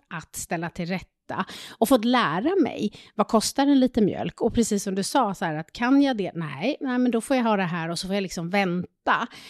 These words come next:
Så att, eh, precis som du säger, lycka, ett begrepp som vi möter, och vad är det? Det är ju ofta att i stunder hitta stolthet, mening, och också se att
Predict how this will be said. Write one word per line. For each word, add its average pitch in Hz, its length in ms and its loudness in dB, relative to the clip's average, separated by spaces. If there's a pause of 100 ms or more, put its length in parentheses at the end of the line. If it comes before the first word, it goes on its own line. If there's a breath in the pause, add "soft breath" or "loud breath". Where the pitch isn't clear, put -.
(280 loud breath)
Så - 160 0
att, 214 80 2
eh, - 720 -18
precis 277 160 6
som 262 120 6
du 240 80 4
säger, 233 380 2
lycka, 254 340 6 (920 loud breath)
ett - 180 -8
begrepp 185 360 -4
som 190 180 0
vi 180 140 -2
möter, 175 540 -4
och 170 120 -6
vad 170 160 -6
är 175 60 -6
det? 185 280 -6 (380 loud breath)
Det 214 400 2
är - 20 2
ju 269 200 4
ofta - 480 -2
att - 160 -10 (460 soft breath)
i 247 220 4
stunder 226 1080 2 (300)
hitta - 800 -2 (720)
stolthet, 190 1040 0 (120)
mening, 180 920 4 (220)
och 220 120 6
också - 260 -2
se 180 380 -2
att 175 180 -8